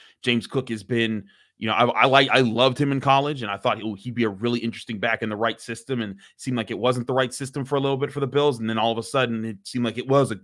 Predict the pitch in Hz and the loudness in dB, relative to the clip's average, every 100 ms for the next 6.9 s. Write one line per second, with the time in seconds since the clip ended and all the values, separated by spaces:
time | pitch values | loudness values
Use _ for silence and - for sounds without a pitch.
0 | 107 107 101 98 - 98 - 98 _ _ | -4 -2 -2 -2 -8 -12 -10 -12 _ _
1 | _ _ _ _ _ _ _ _ _ _ | _ _ _ _ _ _ _ _ _ _
2 | _ - 110 - 135 127 107 101 123 127 | _ -4 -4 -2 0 0 0 -2 0 0
3 | 120 101 104 113 107 107 117 135 117 101 | -2 -4 -6 -2 0 2 0 -2 -2 -2
4 | 110 92 107 107 110 110 123 120 110 104 | -4 -4 -6 -4 -6 -4 -4 -4 -4 -6
5 | 104 107 98 - 95 92 110 120 - 110 | -4 -2 -2 -4 -8 -8 -6 -4 -2 -4
6 | - - 113 117 113 113 - - | -6 -8 -6 -6 -4 -6 -8 -16